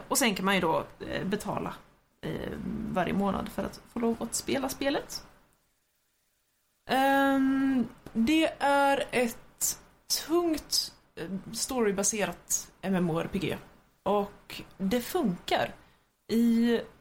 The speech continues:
somliga andra i genren så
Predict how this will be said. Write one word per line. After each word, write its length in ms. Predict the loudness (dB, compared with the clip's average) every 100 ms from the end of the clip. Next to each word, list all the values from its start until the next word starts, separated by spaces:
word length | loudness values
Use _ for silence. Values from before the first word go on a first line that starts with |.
| -6
somliga 580 | -2 0 2 2 2 4
andra 560 | 4 2 2 2 2
i 160 | 0 -2
genren 460 | 0 -2 -2 -4 -2
så 420 | -2 0 2 0